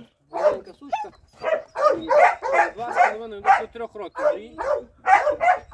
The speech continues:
Тож ми ще нікуди її не виставляли, нічого не пока, це наша таємна зброя. Я думаю, що ми напрацюємо те, що я хочу, і вже ми тоді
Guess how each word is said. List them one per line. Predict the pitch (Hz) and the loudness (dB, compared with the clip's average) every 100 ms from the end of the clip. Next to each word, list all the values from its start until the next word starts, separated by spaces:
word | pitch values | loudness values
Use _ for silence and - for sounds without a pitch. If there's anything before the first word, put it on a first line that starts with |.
| - 587 - | -4 2 2
Тож | 214 - | 2 -8
ми | - - | -8 -8
ще | 226 | -8
нікуди | 226 214 | -14 -8
її | 220 208 | -8 -8
не | |
виставляли, | 208 - 240 262 262 226 | -12 -12 -12 -6 -4 -6
нічого | - 220 | -8 -4
не | 277 | 2
пока, | 302 220 | 2 0
це | - | -4
наша | - - | -2 -2
таємна | - 415 196 196 | -6 -8 -8 -10
зброя. | 349 740 - 381 - 698 - - - 403 | -4 -2 -2 -2 0 0 0 -14 -12 -8
Я | 508 381 | -6 -6
думаю, | 381 - - 359 | -6 -4 -4 -4
що | 370 | -12
ми | 392 381 349 453 - - | -12 -10 -4 -2 -2 -6
напрацюємо | 320 349 - 403 554 403 392 | -14 -14 -10 -6 -2 -2 -2
те, | - - | -12 -14
що | 392 | -8
я | - | -2
хочу, | - 247 240 220 | 0 -2 -6 -12
і | 392 | -12
вже | 370 392 | -10 -10
ми | 190 | -12
тоді | 392 196 | -16 -10